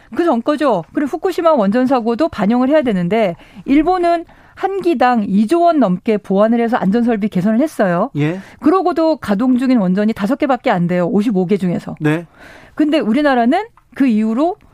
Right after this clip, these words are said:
Speaker 1: 후쿠시마 개선 안전 설비 비용을 사천오백 억.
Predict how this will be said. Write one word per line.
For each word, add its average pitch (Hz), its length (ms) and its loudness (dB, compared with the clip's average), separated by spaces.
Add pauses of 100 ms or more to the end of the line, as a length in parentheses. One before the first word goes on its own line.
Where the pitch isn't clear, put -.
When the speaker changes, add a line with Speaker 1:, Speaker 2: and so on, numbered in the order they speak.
(520)
Speaker 1:
후쿠시마 320 560 0
개선 247 420 -2
안전 202 320 2
설비 240 240 -2
비용을 196 560 0 (240)
사천오백 185 720 -2
억. 160 80 -14